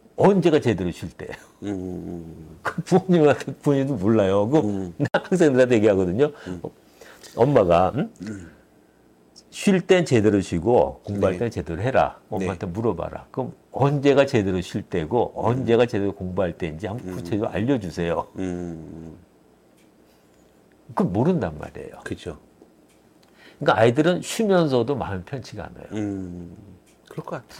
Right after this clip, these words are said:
Speaker 1: 불안한 거죠.
Speaker 2: 예, 불안한 것 같아요.
Speaker 1: 근데 내가 이렇게 일주일 계획을 세우는데 토요일까지만 계획을 세우고
Speaker 2: 네.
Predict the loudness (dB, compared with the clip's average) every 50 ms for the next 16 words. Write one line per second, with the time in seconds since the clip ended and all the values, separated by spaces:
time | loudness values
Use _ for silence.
0 | 0 0 2 2 2 0 -2 -4 -6 -10 -10 -6 -4 -4 -2 -4 -4 -8 _ _
1 | -12 -10 -10 -10 -12 -14 -18 -20 _ -20 -10 _ 0 4 4 6 6 6 6 6
2 | 6 4 4 2 2 2 2 2 2 0 0 2 4 4 4 6 6 4 4 4
3 | 4 2 2 0 0 0 0 0 0 0 -2 -2 0 2 4 4 4 6 4 4
4 | 4 4 2 2 2 2 2 2 2 2 0 -4 -6 -4 -4 -4 -2 -4 -4 -6
5 | -6 -6 -4 -2 -2 -4 -4 -4 -4 -4 -4 -4 -6 -10